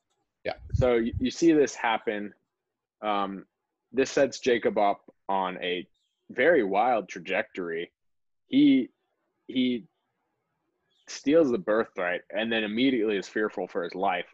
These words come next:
Speaker 2: So he runs away,
Speaker 1: Mm-hmm.
Speaker 2: um, which, fair move, but also you didn't have to do that to begin with. So maybe, but then fast forward even down the line, Jacob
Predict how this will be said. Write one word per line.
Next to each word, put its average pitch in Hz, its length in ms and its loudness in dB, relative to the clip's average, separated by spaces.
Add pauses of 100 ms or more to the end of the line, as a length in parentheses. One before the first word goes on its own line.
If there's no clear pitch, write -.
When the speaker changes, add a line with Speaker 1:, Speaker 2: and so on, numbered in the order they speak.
Speaker 2:
So 113 160 -2
he 101 60 0
runs 113 640 0
away, 92 560 -4 (800)
Speaker 1:
Mm-hmm. 87 180 -12
Speaker 2:
um, 80 340 -8 (200)
which, 143 380 0
fair 208 340 2
move, 156 380 2
but 151 120 2
also 180 360 2
you 135 160 0
didn't 220 200 -4
have 170 200 -6
to 131 80 -12
do 143 160 2
that 139 240 2
to 117 80 -6
begin 117 540 -4
with. 95 260 -4 (220)
So 110 540 -2 (1040)
maybe, 135 420 2 (180)
but 147 180 -2
then 233 360 0
fast 180 340 2
forward 165 320 4
even 151 220 0
down 135 220 0
the 107 60 -6
line, 110 540 -4 (960)
Jacob 165 640 2